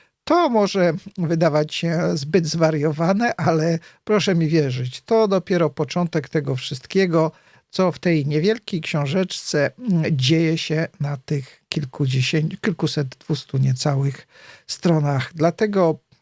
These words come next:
zachęcam bardzo do zapoznania się z Trzecim policjantem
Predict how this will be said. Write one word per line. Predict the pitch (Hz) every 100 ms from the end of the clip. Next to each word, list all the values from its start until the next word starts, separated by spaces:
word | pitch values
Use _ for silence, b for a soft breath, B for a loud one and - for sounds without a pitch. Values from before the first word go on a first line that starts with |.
| _ _
zachęcam | - 233 254 190 156 156 139
bardzo | 135 175 196 180
do | 165
zapoznania | 143 143 147 127 147 147 143
się | -
z | 127 -
Trzecim | - 151 - 156
policjantem | 147 - 139 127 - 156 139 - 143